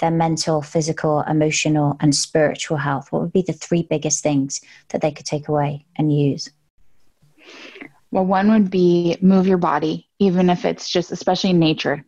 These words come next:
Speaker 2: There's something about nature. It sounds so simple, but just getting into nature however you can and moving your body. It's a great place for spiritual work. It's a great place, you know, not, it's not just a physical thing. It's a great,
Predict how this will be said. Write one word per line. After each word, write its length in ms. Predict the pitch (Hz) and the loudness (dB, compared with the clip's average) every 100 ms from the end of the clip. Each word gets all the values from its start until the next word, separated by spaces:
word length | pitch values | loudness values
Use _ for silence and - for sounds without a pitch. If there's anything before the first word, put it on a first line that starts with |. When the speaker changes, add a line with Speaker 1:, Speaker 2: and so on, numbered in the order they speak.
| - | -4
Speaker 2:
There's 180 | 160 - | -4 0
something 300 | 185 208 208 | 0 2 2
about 280 | 208 196 | 2 0
nature. 320 | 165 160 - 160 | -2 -8 -2 -2
It 140 | 156 | 0
sounds 240 | 165 156 | -2 -4
so 100 | - | -2
simple, 380 | 180 - 160 160 | -4 -2 -2 -2
but 300 | 156 160 - | 0 -2 -4
just 240 | 175 160 - | -10 -6 0
getting 400 | 175 175 175 175 - - - - | 2 4 2 0 -6 -20 -10 0
into 280 | 208 196 | 2 4
nature 540 | 185 170 156 170 160 - | 4 4 2 0 -2 -6
however 440 | - 180 170 175 180 | -6 0 0 2 2
you 180 | 180 | 2
can 320 | 175 - 165 160 | 0 0 0 2
and 140 | 165 | 4
moving 260 | 165 165 170 | 4 4 4
your 120 | 170 | 4
body. 420 | 151 151 151 156 - - - - | 2 0 0 -4 -10 -18 -12 -4
It's 160 | 180 | -2
a 40 | 175 | -2
great 420 | 175 175 170 - _ - | 0 0 0 -6 _ -6
place 500 | 165 156 156 - - _ | 0 0 -2 -8 -20 _
for 200 | - 156 | -2 -2
spiritual 520 | 151 - 185 180 180 185 | -2 0 2 2 2 0
work. 360 | 185 180 - - | 2 0 -4 -12
It's 140 | 175 | -8
a 60 | 160 | -4
great 260 | 160 156 | 0 -2
place, 500 | - 156 156 - - - - - - | 0 0 0 -2 -14 -16 -18 -18 -2
you 80 | 165 | 2
know, 80 | 165 | 2
not, 160 | 160 | 2
it's 120 | 165 | -2
not 140 | 175 151 | -2 -4
just 160 | 175 | -2
a 60 | 156 | -4
physical 400 | - 175 165 165 | 0 0 2 0
thing. 180 | 143 135 | 2 2
It's 160 | - | 2
a 60 | - | -4
great, 400 | - 151 156 - | -4 -2 -2 -6